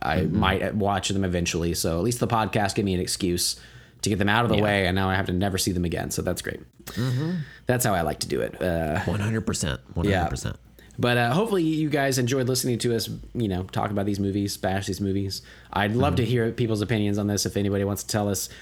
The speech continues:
Speaker 1: all the info to contact us is in the show notes, like usual. And, uh, if
Speaker 2: Mm-hmm.
Speaker 1: you'd like to rate and review us on your favorite podcast app, um,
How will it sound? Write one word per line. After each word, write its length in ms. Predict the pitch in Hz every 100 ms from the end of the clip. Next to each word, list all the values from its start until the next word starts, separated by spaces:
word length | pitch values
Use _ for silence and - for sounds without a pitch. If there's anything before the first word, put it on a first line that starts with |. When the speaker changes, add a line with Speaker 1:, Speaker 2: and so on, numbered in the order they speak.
| -
Speaker 1:
all 200 | 131 131
the 140 | 120
info 200 | 117 120
to 80 | 110
contact 400 | 101 117 113 113
us 120 | 113 101
is 100 | 92
in 60 |
the 60 | 98
show 180 | - 101
notes, 380 | 104 107 -
like 180 | 107 98
usual. 460 | 101 101 107 117 120 - - - -
And, 240 | 95 95
uh, 20 | 101
if 260 | 98 95
Speaker 2:
Mm-hmm. 20 |
Speaker 1:
you'd 100 | 113
like 120 | 117 107
to 280 | 104 101 -
rate 120 | 127
and 80 | 131
review 240 | 127 147
us 140 | 135 135
on 100 | 127
your 80 |
favorite 200 | 127 127
podcast 440 | 120 131 120 110 -
app, 360 | 110 110 - -
um, 480 | 101 98 98 98 98